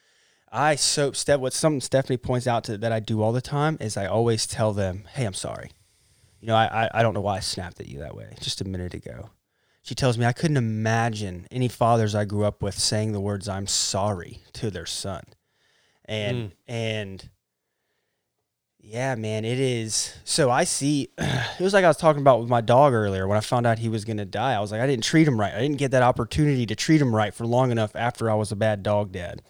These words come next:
Speaker 1: I was a bad dog dad for his first year of life. He only lived three. I was only a good dog dad for two.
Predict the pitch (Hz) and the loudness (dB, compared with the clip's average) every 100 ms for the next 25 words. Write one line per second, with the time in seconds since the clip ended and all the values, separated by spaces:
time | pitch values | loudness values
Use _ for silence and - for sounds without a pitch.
0 | _ 107 104 95 127 139 117 123 123 110 | _ -4 -4 0 2 4 4 4 2 0
1 | 101 101 113 107 - 113 - 117 104 101 | -4 -2 -4 -6 -6 -6 -6 -6 -6 -6
2 | 107 98 - _ _ _ 139 131 123 123 | -8 -8 -12 _ _ _ -2 2 4 2
3 | 113 - 123 113 92 - _ _ _ _ | 0 -4 -2 -2 -4 -12 _ _ _ _
4 | _ _ 113 127 139 110 120 110 120 110 | _ _ -2 2 2 2 2 2 4 4
5 | 104 104 95 98 - 101 90 | 4 0 -2 -8 -8 -6 -6